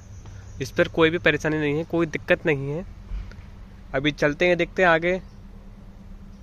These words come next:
मैं आपको पूरा बगीचा दिखाऊंगा अपना। हमारे पूरे बगीचे में इस तरीके से फ्लावर आ रहा है, देख सकते हैं आप।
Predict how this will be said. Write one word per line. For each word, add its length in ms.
मैं 100
आपको 340
पूरा 480
बगीचा 280
दिखाऊंगा 300
अपना। 240
हमारे 280
पूरे 220
बगीचे 320
में 120
इस 120
तरीके 300
से 120
फ्लावर 280
आ 120
रहा 200
है, 100
देख 180
सकते 240
हैं 100
आप। 120